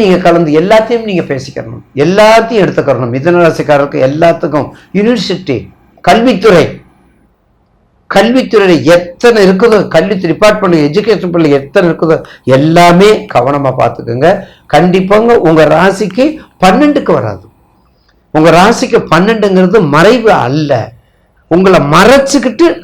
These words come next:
நல்லது செய்ய போறாரு. மிதுன ராசியை மறைச்சுக்கிட்டு உங்களுக்கு நல்லது செய்ய போறாரு. அதுதான் இதுல இருக்கக்கூடிய லாஜிக் பாயிண்ட்.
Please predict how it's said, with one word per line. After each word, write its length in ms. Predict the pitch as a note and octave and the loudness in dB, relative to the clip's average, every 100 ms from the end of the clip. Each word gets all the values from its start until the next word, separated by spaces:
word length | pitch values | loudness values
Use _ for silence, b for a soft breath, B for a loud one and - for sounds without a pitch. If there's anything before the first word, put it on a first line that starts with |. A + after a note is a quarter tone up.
| F3 | 0
நல்லது 340 | F#3+ A#3 G#3 E3 | 2 0 0 -4
செய்ய 140 | D#3 - | -6 -6
போறாரு. 300 | - - - _ _ _ _ _ _ _ _ _ _ _ _ | -8 -10 -20 _ _ _ _ _ _ _ _ _ _ _ _
மிதுன 340 | D3 F#3 A#3 A3+ | -2 2 2 4
ராசியை 420 | G3+ F3+ E3 C#3+ C#3 A3+ B B - C3+ | 2 2 2 2 2 0 B B -4 0
மறைச்சுக்கிட்டு 680 | E3+ A#3 - B3+ B3+ - D4 - | 2 0 0 -2 -2 0 -2 0
உங்களுக்கு 300 | F3 E3 D#3 C#3 | 0 0 -2 -2
நல்லது 260 | D3+ F3+ C#3+ | -2 -2 -2
செய்ய 140 | D#3 C3 | -2 -2
போறாரு. 280 | C3+ A#2+ A#2 - D3+ | -2 -2 -2 -2 0
அதுதான் 380 | D#3+ F#3 A#3 A3 | 2 2 2 2
இதுல 240 | D#3+ D#3+ D#3 | 2 2 2
இருக்கக்கூடிய 420 | D3+ D#3 D#3 E3+ E3+ B2+ | 0 -2 0 0 0 0
லாஜிக் 400 | C3 C3 B2 - | -2 -2 -8 -6
பாயிண்ட். 300 | A2+ G#2+ | -6 -6